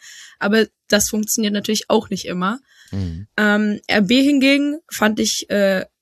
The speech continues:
Speaker 1: auch gut in der ersten Halbzeit jetzt nicht wirklich auch sehr spannend. In der zweiten Halbzeit haben sie es schon versucht, ein bisschen besser zuzugreifen, Offensivaktionen zu bringen.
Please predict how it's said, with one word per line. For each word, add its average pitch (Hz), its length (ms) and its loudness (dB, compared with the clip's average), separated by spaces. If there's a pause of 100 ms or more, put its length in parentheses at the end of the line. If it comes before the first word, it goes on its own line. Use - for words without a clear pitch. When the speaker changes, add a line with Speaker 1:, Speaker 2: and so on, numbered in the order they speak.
(420)
Speaker 1:
auch 208 260 0 (100)
gut - 180 -6
in 196 80 -10
der 190 100 -2
ersten 202 480 0
Halbzeit 202 400 -2
jetzt 196 200 -4
nicht 208 180 -2
wirklich 214 360 -2
auch 185 80 -6
sehr 190 160 -4
spannend. 226 460 0
In 208 80 -2
der 202 100 0
zweiten 202 340 -4
Halbzeit 208 400 -2
haben 202 160 0
sie 190 80 -2
es 196 240 -10 (160)
schon 226 200 -2
versucht, 233 300 2
ein - 40 -20
bisschen 208 380 -2 (380)
besser 247 280 2
zuzugreifen, 254 640 0
Offensivaktionen 233 800 2
zu 214 120 -2
bringen. 214 400 0